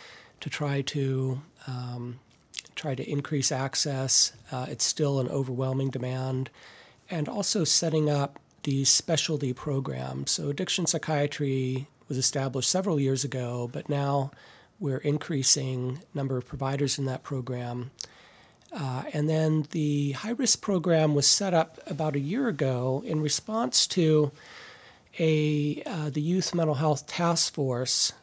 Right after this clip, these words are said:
uh, run by Congressman Katko and Assemblyman Magnarelli. And one of the recommendations of that task force was to set up specialty clinics for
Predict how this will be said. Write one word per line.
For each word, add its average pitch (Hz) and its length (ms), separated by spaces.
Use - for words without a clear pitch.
uh, 139 200
run 156 300
by 147 160
Congressman 147 640
Katko 147 640
and 131 80
Assemblyman 135 540
Magnarelli. 135 880
And 156 160
one 294 140
of 170 120
the 151 180
recommendations 151 840
of 135 60
that 135 180
task 139 380
force 139 360
was 208 180
to 202 80
set 160 260
up 139 220
specialty 175 800
clinics - 800
for 160 680